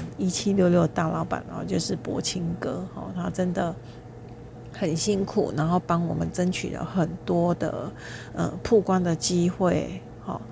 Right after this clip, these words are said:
所以呢，呃，有每，每一件事情哦，就是它有一个好的结果，都不是一个，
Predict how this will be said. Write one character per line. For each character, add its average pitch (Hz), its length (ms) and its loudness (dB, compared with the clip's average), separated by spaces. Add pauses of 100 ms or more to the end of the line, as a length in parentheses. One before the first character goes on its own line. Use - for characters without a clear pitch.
(420)
所 196 320 4
以 226 200 8
呢， 165 540 6
呃， 170 720 6 (640)
有 196 200 10 (140)
每， 165 380 6 (160)
每 175 220 2
一 175 80 4
件 233 180 2
事 214 220 2
情 160 260 -4
哦， 160 220 -4
就 190 120 -4
是 185 460 0
它 220 160 0
有 180 180 4
一 165 60 4
个 160 260 0 (280)
好 160 240 0
的 170 100 6
结 160 300 2
果， - 280 -2 (220)
都 226 100 2
不 196 220 -2
是 202 240 2
一 170 180 4
个， - 280 -2